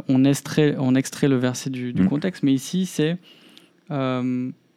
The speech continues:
Speaker 1: si quelqu'un peut l'emporter contre un seul homme,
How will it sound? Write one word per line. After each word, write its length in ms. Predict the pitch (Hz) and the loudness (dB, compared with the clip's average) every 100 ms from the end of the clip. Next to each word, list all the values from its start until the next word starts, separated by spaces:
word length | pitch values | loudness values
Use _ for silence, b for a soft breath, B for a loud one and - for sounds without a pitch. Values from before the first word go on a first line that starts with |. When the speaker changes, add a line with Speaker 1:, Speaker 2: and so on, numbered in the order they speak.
| _ _ _ _ _ _ _ | _ _ _ _ _ _ _
Speaker 1:
si 220 | - - | -12 -8
quelqu'un 440 | 139 165 160 190 180 | -2 0 0 0 -2
peut 200 | - 139 | 0 2
l'emporter 920 | 139 151 190 180 175 160 - - 190 | 2 2 0 -2 -4 -4 -6 -4 -2
contre 320 | 190 147 - | -2 -6 -4
un 60 | 147 | -6
seul 220 | 139 135 | -4 -2
homme, 260 | 143 165 151 | 0 -2 -4